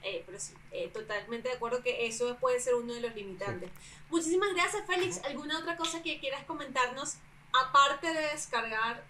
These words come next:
Speaker 1: Wild Squad, ¿qué otra cosa nos puedes recomendar?
Speaker 2: Sí, eh, creo que mi última recomendación sería que, mm, cuando hagan outsourcing y cuando trabajen en equipo, pues, aprovechen eso porque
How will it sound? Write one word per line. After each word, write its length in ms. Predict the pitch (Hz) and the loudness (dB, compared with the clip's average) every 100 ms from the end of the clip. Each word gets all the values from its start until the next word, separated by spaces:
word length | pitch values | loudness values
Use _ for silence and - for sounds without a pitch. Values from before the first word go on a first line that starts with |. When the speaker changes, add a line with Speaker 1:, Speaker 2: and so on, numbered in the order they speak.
| - | -8
Speaker 1:
Wild 480 | 240 247 240 240 | 2 4 4 2
Squad, 360 | 254 - 247 240 - | -4 2 2 2 0
¿qué 80 | 247 | -4
otra 160 | 226 | -4
cosa 160 | 233 240 | -6 -6
nos 160 | 240 - | -8 -8
puedes 200 | 196 220 | -6 -6
recomendar? 400 | 247 208 190 214 | -6 -6 -4 4
Speaker 2:
Sí, 280 | 196 131 - | 4 4 2
eh, 260 | 147 147 127 | 4 4 2
creo 140 | 143 | 0
que 160 | 139 185 | 4 2
mi 180 | 127 135 | 4 0
última 260 | 131 160 170 | 0 0 0
recomendación 600 | 131 120 117 107 127 113 | 0 0 -2 -2 -4 -2
sería 400 | 139 147 151 147 - - | 2 4 2 0 -8 -2
que, 200 | 123 117 | 2 2
mm, 200 | 107 98 - - - - - - - - - - - - | 0 -6 -12 -18 -20 -20 -20 -20 -20 -20 -20 -20 -20 -20
cuando 240 | - 131 127 | 0 4 6
hagan 140 | 143 | 6
outsourcing 560 | 151 - 123 120 147 143 - - - - - - - - | 4 4 2 2 -2 -2 -8 -20 -20 -20 -20 -20 -20 -4
y 140 | 110 | -2
cuando 220 | 104 117 110 | 2 2 6
trabajen 360 | 113 117 143 | 6 6 2
en 80 | 143 | 0
equipo, 460 | 113 131 131 143 135 | -2 -2 0 0 2
pues, 480 | 123 110 92 - - - - - - - - - - | 2 2 -2 -14 -18 -20 -20 -20 -20 -20 -20 -20 -6
aprovechen 580 | 113 117 120 117 117 139 | -2 4 6 4 2 6
eso 340 | 143 135 143 123 | 6 4 -2 2
porque 500 | 123 113 120 110 | 2 4 4 4